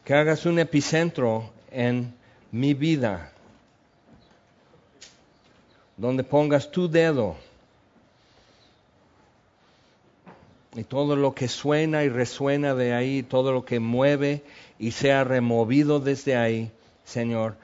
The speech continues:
que hagas un epicentro en mi vida, que derrames gracia en Cuernavaca como hiciste en Éfeso. Gente que venía con su dolor y sus problemas,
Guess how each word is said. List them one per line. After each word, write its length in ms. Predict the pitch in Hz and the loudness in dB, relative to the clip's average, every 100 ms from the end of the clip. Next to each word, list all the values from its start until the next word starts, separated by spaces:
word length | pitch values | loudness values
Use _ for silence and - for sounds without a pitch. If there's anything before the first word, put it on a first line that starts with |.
| - - | -20 -12
que 120 | - | -2
hagas 320 | 135 139 135 139 | 0 0 -2 -2
un 120 | 135 | -4
epicentro 760 | 131 123 - 143 143 110 87 - _ _ _ _ _ - - - | -4 -6 -4 -4 -4 -8 -12 -14 _ _ _ _ _ -20 -20 -10
en 180 | 107 | -6
mi 80 | 107 | -6
vida, 380 | 107 117 92 - - _ _ _ _ _ _ _ _ _ _ | -4 -4 -6 -10 -20 _ _ _ _ _ _ _ _ _ _
que 140 | 123 | -4
derrames 680 | 120 120 131 143 143 131 123 | 0 2 2 2 0 -2 -2
gracia 680 | 120 139 147 - 117 92 - _ _ _ _ - - - - | 2 4 2 -2 -6 -8 -14 _ _ _ _ -20 -20 -16 -6
en 400 | 120 127 127 123 - _ | -2 -2 -4 -6 -20 _
Cuernavaca 720 | - 135 131 127 139 147 123 | 2 4 4 4 4 2 -2
como 300 | - 123 123 | -2 0 0
hiciste 420 | 120 - 143 - 131 | -2 -2 -2 0 0
en 120 | 123 | 0
Éfeso. 540 | 143 - 113 98 78 - _ _ _ _ - - - - - | -2 -4 -8 -10 -16 -20 _ _ _ _ -20 -20 -20 -20 -8
Gente 460 | - 156 160 180 | 0 2 2 0
que 140 | 175 147 | 0 0
venía 400 | 127 127 139 151 | 2 2 2 0
con 200 | - 135 | 0 -2
su 200 | - 127 | -2 -4
dolor 760 | 117 120 123 139 160 180 170 - | 0 2 6 6 6 2 -2 -8
y 120 | 120 | -8
sus 220 | - 117 | -8 -10
problemas, 960 | - 113 110 123 143 151 165 196 - | -4 -2 0 0 2 0 -2 -4 -10